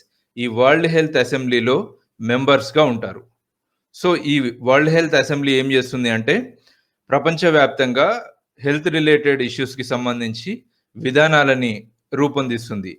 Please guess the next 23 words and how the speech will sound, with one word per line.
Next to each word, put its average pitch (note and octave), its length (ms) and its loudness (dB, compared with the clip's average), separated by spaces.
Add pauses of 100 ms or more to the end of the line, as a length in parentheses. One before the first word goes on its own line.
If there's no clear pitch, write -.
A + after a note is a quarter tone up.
(100)
అంటే B2+ 220 0
ఒక D#3 200 -2
పాలసీ C#3+ 440 4
మేకింగ్ B2 320 -2
బాడీ A2 240 4
అన్నమాట. F#2+ 260 -8 (840)
So G3 100 4 (760)
ఈ - 20 2 (160)
సంస్థ D#3+ 340 -2 (340)
సమావేశాలు C3 720 0 (400)
రీసెంట్గా C3 420 0 (180)
జరిగాయి. A2 380 0 (600)
అయితే D#3 360 0 (600)
ఆథర్ D#3 440 4
మెన్షన్ C#3+ 340 -2
చేసింది B2+ 340 0
ఏంటి A2+ 220 -2
అంటే C3+ 160 -2 (440)
ఈ D3 120 0 (140)
సమావేశాల D#3+ 640 4 (160)
సందర్భంగా A#2 580 0 (640)
భారత్కి D3+ 520 2 (540)
మూడు D#3 180 0